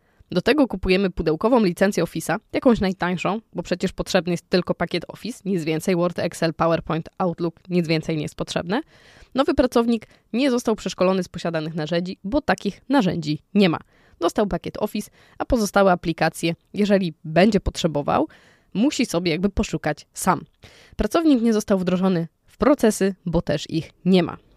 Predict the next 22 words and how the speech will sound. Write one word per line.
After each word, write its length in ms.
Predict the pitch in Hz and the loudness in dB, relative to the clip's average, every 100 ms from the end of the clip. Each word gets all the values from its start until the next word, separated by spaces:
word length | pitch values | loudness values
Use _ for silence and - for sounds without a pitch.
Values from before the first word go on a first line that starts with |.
| _ _ _ - | _ _ _ -6
Więc 160 | 175 | -4
żeby 260 | 175 320 269 | -2 -2 0
sobie 280 | 190 170 101 | 0 0 -2
jakoś 280 | - - - | -6 -10 -4
poradzić, 560 | 359 214 180 - - | 2 4 2 -4 -12
na 60 | - | -10
przykład 360 | - - 165 | -10 -4 -4
szuka 280 | - 254 175 | -2 0 2
jakiegoś 360 | 131 143 165 190 | 0 -2 -2 0
bezpłatnego 580 | 214 - 262 247 226 208 | -2 -2 -4 -4 -4 -4
systemu 400 | 190 - 185 185 | -2 0 -2 0
C 140 | 175 | 0
R 140 | 165 | 0
M, 160 | 110 123 | -2 -8
notatki 400 | 139 226 233 214 | -2 -2 -2 -6
zapisuje 440 | 185 175 - 160 | -8 -8 -6 -4
sobie 200 | 151 147 | -4 -6
w 20 | 135 | -4
jakiejś 260 | 165 - | -4 -2
aplikacji 560 | 175 - 196 214 - 160 | -4 -4 0 -2 -2 -6
do 120 | 165 | -6
notatek, 460 | 147 - - 143 | -6 -8 -8 -10